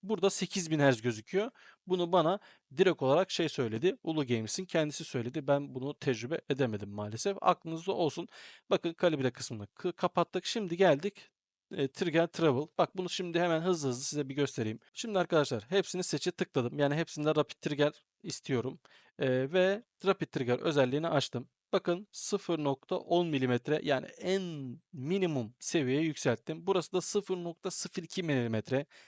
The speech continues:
artık Rapid Trigger mesafesi. Buradan, e, bu şeyi kapattım. Şu Quick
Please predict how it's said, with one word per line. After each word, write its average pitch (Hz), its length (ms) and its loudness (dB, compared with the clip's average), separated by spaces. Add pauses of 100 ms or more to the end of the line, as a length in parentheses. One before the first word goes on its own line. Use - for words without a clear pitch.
(140)
artık 135 340 -2
Rapid - 200 -8 (140)
Trigger 135 360 2
mesafesi. 120 720 -2 (400)
Buradan, 196 600 0
e, 135 320 -4
bu 180 260 -4
şeyi 170 240 -2
kapattım. 156 560 -2
Şu - 220 -8 (100)
Quick - 420 -4